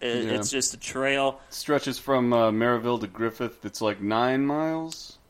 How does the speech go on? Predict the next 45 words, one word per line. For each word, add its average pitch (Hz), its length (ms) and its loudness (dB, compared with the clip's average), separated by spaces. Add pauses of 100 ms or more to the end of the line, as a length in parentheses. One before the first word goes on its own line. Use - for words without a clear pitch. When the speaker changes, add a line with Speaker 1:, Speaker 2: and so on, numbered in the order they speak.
(120)
Speaker 1:
Yeah, 160 480 8
uh, 135 280 10
Speaker 2:
Nine 131 100 2
miles? 135 360 0
Speaker 1:
it, 151 220 0
it, 156 160 0
I 170 60 6
mean, 165 240 2
the, 147 260 4
the 143 200 -6
Speaker 2:
I've 160 100 4
Speaker 1:
trail 202 240 8
Speaker 2:
seen 208 80 2
fifteen 143 480 2
and 107 140 2
nine. 113 320 2
I 107 60 4
think 127 280 -4
nine 113 380 2
is, 107 80 0
Speaker 1:
I 170 100 8
Speaker 2:
like - 100 4
Speaker 1:
think - 160 0
the 190 120 6
distance 170 480 4
itself 151 520 6
is 131 180 0
longer, 143 340 4
but 131 160 -2
the, 123 220 -2
like, 135 220 2
the 131 140 0
actual 143 340 2
road 131 380 4
itself 123 500 4
is, 123 140 -6
like, 123 120 -4
Speaker 2:
Yeah, 131 140 4
Speaker 1:
the 107 60 6
nine-mile 123 480 2
Speaker 2:
passable 123 400 2
Speaker 1:
stretch. 110 140 0
Speaker 2:
with 117 340 -2
a 110 60 -10
car, 85 500 -2